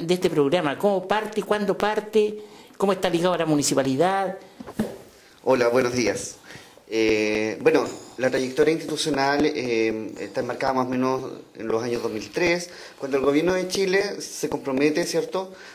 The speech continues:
Speaker 2: a incorporar sus esfuerzos para trabajar con personas en situación de calle. Es la primera vez que tenemos, digamos, eh, los esfuerzos que el gobierno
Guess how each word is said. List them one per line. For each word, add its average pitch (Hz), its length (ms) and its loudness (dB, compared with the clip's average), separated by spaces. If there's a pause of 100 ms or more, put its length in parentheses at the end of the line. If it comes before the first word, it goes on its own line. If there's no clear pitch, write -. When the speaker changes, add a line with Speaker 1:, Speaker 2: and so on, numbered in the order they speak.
(340)
Speaker 2:
a 147 260 2
incorporar 147 480 0
sus 190 220 -4
esfuerzos 165 720 -2 (500)
para 175 200 4
trabajar 180 300 2
con 185 140 -8
personas 180 340 -2
en 180 60 0
situación 180 400 -4
de 196 80 -2
calle. 120 400 0 (160)
Es 131 240 -4
la 127 100 0
primera 131 300 2
vez 147 120 4
que - 80 -8
tenemos, 143 360 0
digamos, 143 360 0
eh, 127 120 0
los 123 180 0
esfuerzos 180 480 -2 (760)
que 135 840 4
el 123 100 -2
gobierno 151 640 2